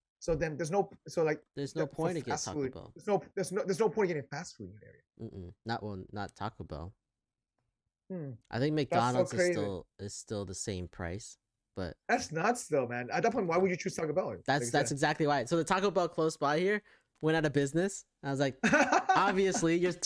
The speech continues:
Speaker 2: you're charging three dollars a taco. Like, no one's gonna go here for, for tacos." It's
Speaker 1: They, they
Speaker 2: crazy.
Speaker 1: think they can charge, they can,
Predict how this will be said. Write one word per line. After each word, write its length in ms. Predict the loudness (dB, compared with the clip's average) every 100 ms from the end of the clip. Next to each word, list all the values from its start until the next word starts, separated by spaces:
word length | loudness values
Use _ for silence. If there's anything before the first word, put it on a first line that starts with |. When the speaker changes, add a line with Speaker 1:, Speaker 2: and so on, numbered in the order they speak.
| -2
Speaker 2:
you're 200 | 0 0
charging 420 | 0 0 2 0
three 180 | 2 2
dollars 300 | 4 4 2
a 60 | 0
taco. 460 | 2 2 2 0
Like, 160 | 0 -2
no 160 | -2 -2
one's 160 | -2
gonna 220 | -2 -4
go 240 | -2 0 0
here 180 | -2 -4
for, 180 | -6 -8 _ _
for 140 | -8
tacos." 560 | -4 -4 -4 -12 -12 -18 _ _ _ _ _ -14
It's 120 | -10 -4
Speaker 1:
They, 60 | 2
they 80 | 4
Speaker 2:
crazy. 140 | 6
Speaker 1:
think 220 | 6 4 4
they 80 | 4
can 160 | 2
charge, 280 | 2 2 2 0
they 100 |
can, 80 | -6